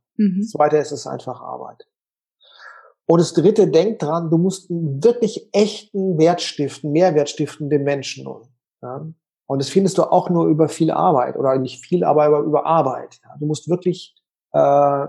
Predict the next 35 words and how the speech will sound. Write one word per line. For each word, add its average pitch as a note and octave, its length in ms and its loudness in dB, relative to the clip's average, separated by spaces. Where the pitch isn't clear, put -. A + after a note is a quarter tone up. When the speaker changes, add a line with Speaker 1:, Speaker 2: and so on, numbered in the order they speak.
Speaker 2:
mir D3+ 200 2
was C#3 140 -2
schenken D#3 520 -4
wollen, C3 260 -4
wenn B2+ 80 -4
du C3 60 -2
da C3 40 -2
oben B2+ 220 -2
stehst. - 480 -16
Speaker 1:
Mhm. G3+ 200 -2
Speaker 2:
Ja. G#3 260 0
Speaker 1:
Ja. C#4+ 200 -10
Speaker 2:
Sag D#3+ 260 0
ich, D3+ 100 2
da D3+ 140 2
hätte D#3+ 180 0
ich - 320 -14
in E3 80 -6
fünf F3+ 160 0
Minuten F#3+ 240 0
andere F#3+ 320 0
gesagt, A3+ 380 2
aber A3+ 100 2
<laughs> - 0 -
jetzt - 640 0
sag C#4+ 160 2
ich - 80 -4
mal A#3+ 180 2
die, A3 100 2
jetzt E3+ 140 0
sag F#3 200 2
ich F#3 60 2
mal F3 120 2
die E3 140 2
drei. B2+ 340 -2